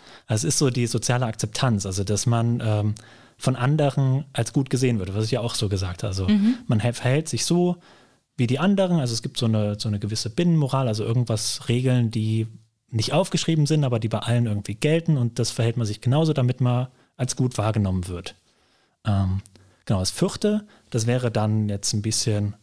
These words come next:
Speaker 1: ähm, restriktiveres, also das sogenannte Autoritätsmoral, also man hör-,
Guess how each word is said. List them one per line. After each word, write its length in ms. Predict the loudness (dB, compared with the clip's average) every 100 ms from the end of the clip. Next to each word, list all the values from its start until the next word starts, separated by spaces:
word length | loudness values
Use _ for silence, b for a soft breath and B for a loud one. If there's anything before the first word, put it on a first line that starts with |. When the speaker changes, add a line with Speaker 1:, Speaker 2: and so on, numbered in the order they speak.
| _ _ _ _ _ _ _ _ _ _ _
Speaker 1:
ähm, 440 | 0 2 0 -2 -2
restriktiveres, 960 | -4 -2 -4 -2 0 0 0 0 0 0
also 160 | -2
das 320 | -2 -4 -8 -10
sogenannte 800 | -8 -4 -4 -2 0 0 0 -2
Autoritätsmoral, 920 | -2 -2 0 -2 -2 0 0 2 0 0
also 160 | -2
man 140 | -2 -2
hör-, 160 | -4